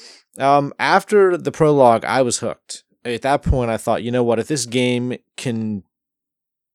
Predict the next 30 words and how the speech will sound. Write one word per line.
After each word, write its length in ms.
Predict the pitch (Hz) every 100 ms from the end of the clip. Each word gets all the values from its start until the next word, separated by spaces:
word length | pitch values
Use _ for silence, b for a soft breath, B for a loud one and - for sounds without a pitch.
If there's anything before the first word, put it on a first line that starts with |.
| _ _ _ _ _ _ _
be 200 | - 127
anything 760 | 113 143 147 - 101 90 104 101 _ _ _ _ -
like 360 | 120 117 107
this 160 | - -
prologue, 440 | - 123 113 98
if 120 | 98
it 80 | 110
can 100 | -
continue 560 | 110 - 143 151 147 127
the 140 | 101
strong, 520 | 104 - 123 117 110 107 B B B B
you 80 | 113
know, 100 | 104
storyline 960 | 101 - 135 131 127 110 101 104 101 98
that 200 | - 110
I'd 160 | 95 95
already 220 | 107 110
received 480 | 95 92 - 120 104
in 80 | 107
the 80 | 98
first 280 | 123 107 - -
hour 320 | 104 120 104
or 60 |
so, 420 | 95 - 98 87 95 b b b b -
uh, 340 | 92 85 87 98
this 220 | 156 151
is 60 |
gonna 180 | 120 117
be 80 | 95
fantastic." 760 | 92 80 - 117 120 - 92